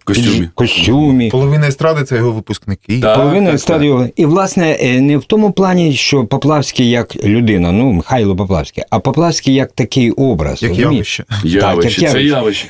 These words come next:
Speaker 2: І це, власне, і є, е, обличчям, е, нашої культури і, власне, держави. От печальна історія. Тому те ж, про що ви говорили, злами, тут навіть не злами,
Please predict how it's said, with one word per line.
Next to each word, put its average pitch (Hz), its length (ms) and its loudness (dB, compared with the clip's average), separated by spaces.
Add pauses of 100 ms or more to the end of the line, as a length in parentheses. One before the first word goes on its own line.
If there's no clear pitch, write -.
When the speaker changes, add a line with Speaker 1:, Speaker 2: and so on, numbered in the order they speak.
Speaker 2:
І - 80 0
це, 202 200 0
власне, 180 540 0
і 139 220 2
є, 170 360 2
е, 123 220 2
обличчям, 131 680 0 (120)
е, 104 220 2
нашої 110 600 0 (400)
культури 165 300 2
і, 147 40 4
власне, 151 340 2
держави. 131 640 0 (120)
От 107 200 -2
печальна 95 440 0
історія. 98 500 0 (340)
Тому 139 400 2
те 147 180 0
ж, - 100 -6
про 135 120 0
що 147 160 0
ви 143 140 2
говорили, 160 600 2 (260)
злами, 104 500 0
тут 156 260 -4
навіть 156 320 0
не 147 180 2
злами, 127 560 0